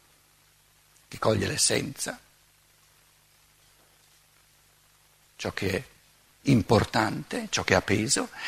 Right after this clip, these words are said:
e la vastità. Quindi la vastità è, è superare le parzialità. Si fanno molti peccati contro il pensiero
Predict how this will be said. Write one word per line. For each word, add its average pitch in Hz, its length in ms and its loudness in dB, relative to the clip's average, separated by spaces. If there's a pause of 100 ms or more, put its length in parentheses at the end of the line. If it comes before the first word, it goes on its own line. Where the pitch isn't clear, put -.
(100)
e 180 160 6
la 147 140 8
vastità. 147 720 4 (1080)
Quindi 160 400 8 (120)
la 156 100 8
vastità 165 640 8
è, 156 240 6
è 135 160 6
superare 156 540 8
le 135 100 6
parzialità. 135 840 6 (540)
Si - 200 8
fanno 165 260 10
molti 196 340 10
peccati 151 800 8
contro 143 300 8
il 135 80 8
pensiero 135 720 8